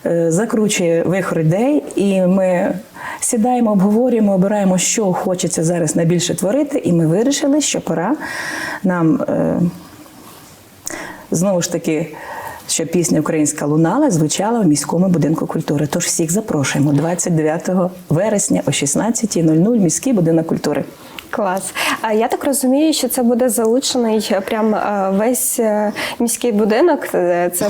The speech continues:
Speaker 2: прям, е, всі колективи, раз там і хореографія,
Speaker 1: Так.
Speaker 2: і спів, всі.
Speaker 1: Ну, не всі, тому що це б, мабуть, тривало би, е, три години чи чотири це дійство.
Speaker 2: <laughs> Ага.
Speaker 1: Ми в межах, в рамках, е,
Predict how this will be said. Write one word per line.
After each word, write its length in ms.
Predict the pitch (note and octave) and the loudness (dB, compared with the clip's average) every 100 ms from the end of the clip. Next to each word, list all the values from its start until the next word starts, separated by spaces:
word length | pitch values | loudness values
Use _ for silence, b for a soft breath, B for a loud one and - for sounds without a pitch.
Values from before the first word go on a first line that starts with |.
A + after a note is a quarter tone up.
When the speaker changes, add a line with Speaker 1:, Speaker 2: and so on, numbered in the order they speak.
| G#3 | -2
Speaker 2:
прям, 260 | A3+ G#3+ A3 | 0 0 0
е, 120 | G#3 | 0
всі 200 | G#3 C4 | -2 -4
колективи, 680 | C4 A3 G#3 - C4 F#4+ | -2 -2 -2 0 0 2
раз 180 | A3 G3 | 0 -2
там 160 | - G3 | -2 0
і 120 | G3+ | 0
хореографія, 800 | - A3 G#3+ A3+ A3+ G#3+ A#3 A#3+ | -2 -2 0 0 0 -2 0 0
Speaker 1:
Так. 220 | A3+ F#3 A3+ | 0 0 0
Speaker 2:
і 40 | |
спів, 440 | A3+ - A3+ G#3+ A3+ | -2 0 0 2 0
всі. 180 | - B3+ | 0 2
Speaker 1:
Ну, 60 | C#4 | 4
не 140 | B3 | 2
всі, 360 | G3 - A#3 C#4 | 0 0 2 2
тому 240 | F#3+ F#3+ | 2 0
що 140 | F#3 | 0
це 140 | F3+ F#3 | 0 0
б, 220 | F3 F3+ | 2 2
мабуть, 340 | - F3+ F3+ | 2 2 0
тривало 480 | F3+ F#3 F3+ E3+ E3 | 0 0 0 2 2
би, 240 | E3 D#3+ E3 B B B - | 2 2 0 B B B -2
е, 340 | E3+ D#3+ D#3+ - - | -2 0 2 0 0
три 140 | F#3+ | 0
години 400 | E3 D#3+ E3+ A#3 C#4 | 2 2 2 2 0
чи 180 | B3 A#3+ | -2 -2
чотири 240 | B3 G#3+ | 0 0
це 140 | - | 0
дійство. 580 | G3+ G3+ A3 E4+ A3 A#3 A3+ | 2 2 2 0 0 0 0
Speaker 2:
<laughs> 0 | |
Ага. 340 | - A#3+ G3+ | 0 0 0
Speaker 1:
Ми 180 | A3+ A3 E3+ D#3 F#3 - | 2 2 0 -2 -2 0
в 80 | |
межах, 360 | F#3+ A3+ F#3+ F3+ | 0 0 0 0
в 40 | |
рамках, 460 | F#3+ F3+ F3 F3 - B B B B - | 0 0 0 -2 -4 B B B B -2
е, 260 | E3+ E3+ | 0 0